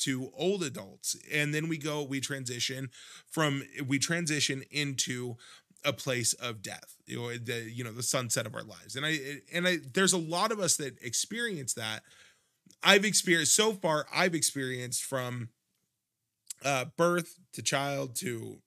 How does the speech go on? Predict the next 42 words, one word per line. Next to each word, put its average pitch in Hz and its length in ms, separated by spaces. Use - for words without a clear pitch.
teenager 135 580
to 131 120
adult 123 480
to - 120
young 127 220
adult, 120 420
or 127 120
to, 117 180
you 120 120
know, 107 100
to 127 160
young 135 280
adult, 131 420
uh, 120 360
to 131 220
older 139 420
adult. 104 240
I 180 40
remember 214 400
so 185 240
many 180 160
people 139 560
that, 131 520
that 139 200
said, 151 480
you 131 220
know, 123 100
as 135 200
I 143 80
was 120 100
growing 131 320
up, 127 160
"I 127 120
didn't 135 180
think 127 120
I 120 40
was 110 100
gonna 107 140
make 104 160
it - 60
to - 80
twenty." 185 400